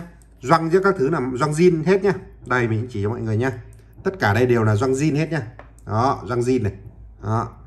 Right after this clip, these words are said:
Zin, cái máy này là máy zin nguyên hết nhá. Chứ chưa hề bị bóc đấy nhá. Thì đây nhá, cái máy,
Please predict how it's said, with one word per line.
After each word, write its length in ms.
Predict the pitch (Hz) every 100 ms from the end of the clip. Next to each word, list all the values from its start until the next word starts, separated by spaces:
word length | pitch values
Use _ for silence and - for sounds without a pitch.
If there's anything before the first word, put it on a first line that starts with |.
| - -
Zin, 220 | - 151 143
cái 120 | 165
máy 180 | 143 175
này 100 | 165
là 80 |
máy 160 | 123 123
zin 400 | 147 180 165 170
nguyên 220 | 190 202
hết 200 | 180 240
nhá. 120 | 226 185 - - -
Chứ 100 | - 202
chưa 180 | - 240
hề 140 | 208 165
bị 140 | 165
bóc 240 | 202 254
đấy 80 | 202
nhá. 160 | 196 190 - - - - -
Thì 100 | 190
đây 160 | 214 208
nhá, 180 | 233 220 -
cái 80 | 214
máy, 380 | 208 165 165